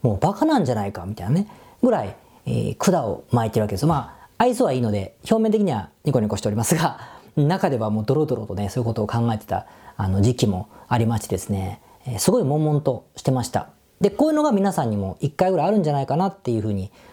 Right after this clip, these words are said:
思うんです。で、この話をするきっかけをもらったのがですね、ついこの間、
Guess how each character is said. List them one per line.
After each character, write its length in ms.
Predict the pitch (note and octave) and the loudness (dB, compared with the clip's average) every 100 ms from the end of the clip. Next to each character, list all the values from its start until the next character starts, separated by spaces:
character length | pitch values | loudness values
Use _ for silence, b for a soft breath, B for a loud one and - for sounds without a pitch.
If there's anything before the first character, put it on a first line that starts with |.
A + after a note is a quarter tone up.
| B - | B 0
思 200 | F3+ F3 | 2 2
う 40 | |
ん 20 | |
で 80 | C#3 | 0
す。 280 | C3+ A3+ A3 | 0 -2 0
で、 80 | G3+ | 0
こ 120 | A#3+ | 0
の 200 | D4 C#4+ | 2 0
話 340 | - B3 C#4+ C4+ | 0 0 2 0
を 60 | |
す 80 | - | 0
る 80 | A#2 | -4
き 120 | - | -2
っ 40 | |
か 120 | - A#3+ | -2 0
け 120 | B3 | 0
を 60 | |
も 100 | A3+ | 2
ら 60 | A3+ | 0
っ 60 | A3 | 0
た 80 | |
の 100 | G#3 | -2
が 80 | A2+ | -2
で 60 | F2+ | -6
す 100 | - | -6
ね、 200 | G#2 G2 | -4 -4
つ 140 | - D4+ | -2 0
い 100 | G#3 | 0
こ 140 | - | 0
の 80 | A2 | 0
間、 440 | G#2 A#2+ F#3+ A2+ | 2 2 2 0